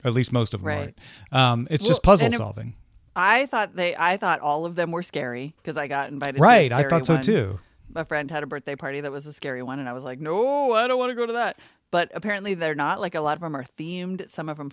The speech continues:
Speaker 2: are for kids. There might be, like, branded ones, like Jurassic Park ones or something. I, yeah, it's, apparently there's a, quite a range of them. And in fact, you know it's a big deal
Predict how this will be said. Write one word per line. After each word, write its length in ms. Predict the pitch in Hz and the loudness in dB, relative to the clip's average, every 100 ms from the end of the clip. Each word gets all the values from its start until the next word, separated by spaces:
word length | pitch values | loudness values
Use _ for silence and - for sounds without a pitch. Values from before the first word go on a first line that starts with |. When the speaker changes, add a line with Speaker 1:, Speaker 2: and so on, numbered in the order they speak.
| - | -10
Speaker 2:
are 100 | 143 | -12
for 160 | - - | -12 -18
kids. 600 | - 185 185 180 165 180 | -10 -6 -6 -6 -10 -14
There 180 | - 139 | -10 -10
might 200 | 120 127 | -8 -12
be, 120 | 131 | -10
like, 500 | 123 123 120 - - _ _ - | -8 -6 -8 -12 -20 _ _ -20
branded 640 | 143 156 143 151 170 175 | -12 -6 -6 -6 -6 -8
ones, 640 | 160 165 160 160 160 165 139 | -6 -4 -4 -6 -10 -12 -14
like 160 | 131 | -14
Jurassic 400 | 131 131 - 135 | -10 -10 -10 -14
Park 240 | - 151 156 | -10 -8 -6
ones 360 | 156 151 147 | -6 -6 -10
or 40 | 147 | -12
something. 460 | 147 143 147 147 - _ _ _ _ | -14 -12 -12 -12 -16 _ _ _ _
I, 380 | 156 170 190 190 - | -2 0 0 -4 -8
yeah, 280 | 175 208 143 | -2 0 0
it's, 260 | 147 156 - | -2 -6 -8
apparently 400 | 170 190 202 202 | -6 -4 -4 -6
there's 200 | 170 160 | -6 -6
a, 80 | 151 | -8
quite 360 | - - 185 - | -10 -6 -6 -6
a 100 | 165 | -8
range 380 | 147 151 175 160 | -6 -6 -6 -8
of 140 | 127 | -8
them. 280 | 131 123 135 | -6 -6 -8
And 140 | 147 | -8
in 80 | 147 | -8
fact, 400 | 135 151 143 - - | -4 -2 -2 -8 -18
you 160 | 151 | -12
know 380 | 151 151 170 175 | -10 -6 -2 -2
it's 120 | 170 | -2
a 60 | 160 | -8
big 220 | 135 123 | -10 -10
deal 480 | 131 120 113 110 - | -10 -12 -10 -12 -16